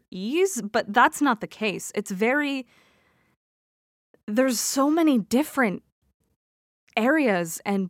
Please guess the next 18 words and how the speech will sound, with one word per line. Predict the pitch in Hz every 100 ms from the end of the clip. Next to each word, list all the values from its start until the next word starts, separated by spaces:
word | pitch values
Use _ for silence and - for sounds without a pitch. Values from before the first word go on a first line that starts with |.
| - -
places | 240 285 - 247 180 165 165 - - -
and | 202 202 190 - -
communities | 214 214 269 254 226 202
within | 202 - - 240 359 269
this | 185 -
community | 202 180 180 180 185 180
that | 165 180 175 170 _ _ _ 196
there's | 226 220 208
no | 233 269
way | 233 190 185 180 175 - _ _ _ _ _ _
that | 233
just | 254 247
because | 269 269 220 185
I | 208 208
have | 214 208
a |
neurological | 196 185 180 175 196 185
condition | 185 175 170 175 170